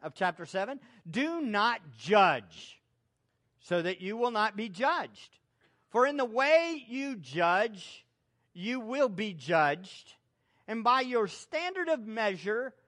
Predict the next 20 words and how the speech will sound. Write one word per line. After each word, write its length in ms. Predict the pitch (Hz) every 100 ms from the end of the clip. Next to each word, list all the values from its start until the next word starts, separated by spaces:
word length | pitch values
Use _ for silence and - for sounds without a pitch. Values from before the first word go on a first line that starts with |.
| _ _ -
it 140 | 139
will 100 | 170
be 140 | 196 226
measured 680 | 214 196 170 202 208 185
to 120 | - 226
you." 640 | 208 214 202 160 113 87 _ _ _ _ _ _ _ _ _ _ _ _ _ _ -
This 280 | 254 294 262
is 220 | 233 202
an 120 | 208
imperative, 600 | 196 196 233 185 151 151
obviously, 600 | 180 180 160 143 160 165
at 80 | 170
the 80 | 170
beginning 360 | 170 175 175
of 80 | 151
this 180 | 139 127
verse, 400 | - 147 120 -
right? 300 | 160 165 196 _ _ _ _ 147
Do 400 | 156 202 220 208 _ -
not 400 | 180 180 175